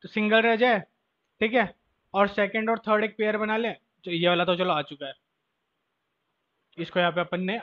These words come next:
आगे फ़ोर लगा दिया, ठीक है, इसको हटा दो। अब अपना फर्स्ट सिंगल रह जाए, सेकंड और थर्ड पेयर बना ले, ये अपन ले चुके हैं। फर्स्ट सिंगल रह जाए, सेकंड और फोर्थ पेयर बना ले, ये ले लेते हैं।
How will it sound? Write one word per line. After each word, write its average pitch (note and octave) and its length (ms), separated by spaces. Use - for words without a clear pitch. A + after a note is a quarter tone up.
आगे E3 180
फ़ोर D#3+ 220
लगा C#3 200
दिया, B2+ 240
ठीक C#3 180
है, C3 140
इसको E3 220
हटा D3 180
दो। D3 100
अब G3 220
अपना G#3+ 220
फर्स्ट G#3+ 440
सिंगल G#3 320
रह G#3 100
जाए, A3 180
सेकंड G3+ 340
और G#3 80
थर्ड G3+ 260
पेयर G#3 200
बना G3 180
ले, G#3+ 140
ये F3+ 80
अपन F#3+ 200
ले F#3+ 160
चुके F3+ 200
हैं। F#3+ 100
फर्स्ट G3+ 380
सिंगल G3 220
रह G3+ 160
जाए, G#3 200
सेकंड G3+ 340
और G#3 160
फोर्थ F#3+ 260
पेयर G3+ 180
बना G3 180
ले, G3+ 120
ये D#3+ 100
ले D#3+ 100
लेते D#3 220
हैं। D#3 120